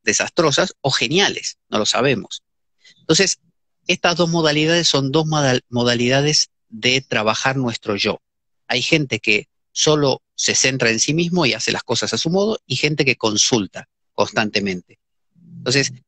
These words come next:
la gente que consulta será un mejor vendedor de repente. Porque si yo te quiero vender algo, te tengo que estudiar,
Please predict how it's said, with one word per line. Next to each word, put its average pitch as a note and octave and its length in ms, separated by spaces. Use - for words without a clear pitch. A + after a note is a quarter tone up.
la D#3+ 100
gente D3+ 240
que D3+ 100
consulta E3+ 500
será A#2+ 200
un B2 80
mejor B2+ 280
vendedor A#2+ 420
de G2 100
repente. - 460
Porque A2 440
si A2 100
yo A2 100
te A#2 80
quiero B2 200
vender C3 280
algo, D#3 240
te G2+ 120
tengo G#2+ 180
que - 80
estudiar, A#2 480